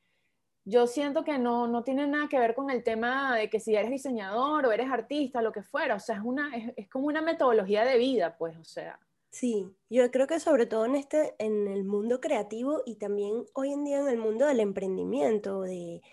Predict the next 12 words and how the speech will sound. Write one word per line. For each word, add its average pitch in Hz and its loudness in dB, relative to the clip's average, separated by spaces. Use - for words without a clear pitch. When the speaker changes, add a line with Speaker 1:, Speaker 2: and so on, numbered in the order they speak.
Speaker 2:
de 180 -6
las 196 -6
redes 233 0
sociales 214 2
y 208 2
los 196 -2
medios 226 2
digitales, 240 -2
es 214 -8
muy 262 2
de, 285 4
mm, 190 -2